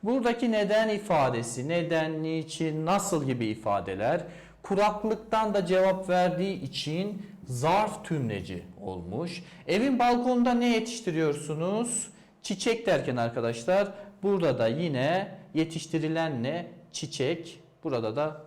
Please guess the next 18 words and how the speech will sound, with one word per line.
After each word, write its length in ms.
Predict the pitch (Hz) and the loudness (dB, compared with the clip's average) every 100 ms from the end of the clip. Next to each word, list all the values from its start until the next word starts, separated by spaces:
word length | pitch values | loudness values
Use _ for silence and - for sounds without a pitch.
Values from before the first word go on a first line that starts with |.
| 139 | -6
nesne 380 | 143 117 131 | -4 -4 -4
olmuş 440 | 113 107 147 156 - - - - | -4 -4 -4 -8 -12 -20 -12 -2
diyeceğiz 420 | 135 127 127 107 | 0 2 0 -2
arkadaşlar. 760 | 98 - 101 98 - 180 196 - - - - | -6 -6 -6 -6 -2 0 -2 -6 -16 -12 0
Evet, 460 | 233 - - - | 2 2 0 -4
bugünkü 680 | 226 208 202 202 143 120 - - - | -2 0 0 0 -2 -2 -6 -12 0
dersimiz 500 | 202 185 185 139 131 | 4 4 2 -2 2
arkadaşlar. 840 | 165 156 139 113 - 190 208 208 - - - - _ _ _ _ - | 2 2 0 0 0 4 4 2 -6 -16 -20 -20 _ _ _ _ -2
Evet, 280 | 185 123 - | 2 2 0
bir 80 | 165 | -4
tane 280 | 180 165 156 | 0 0 2
daha 180 | 151 139 | 2 2
sorumuz 520 | 143 - 107 101 123 | -2 -2 0 -2 -2
var. 180 | 170 139 | -2 0
Bunu 100 | 139 | 0
da 100 | 123 | 2
beraber 360 | 117 113 110 | 2 2 0
yapalım. 640 | 92 80 90 104 170 190 | -2 -4 -2 0 0 0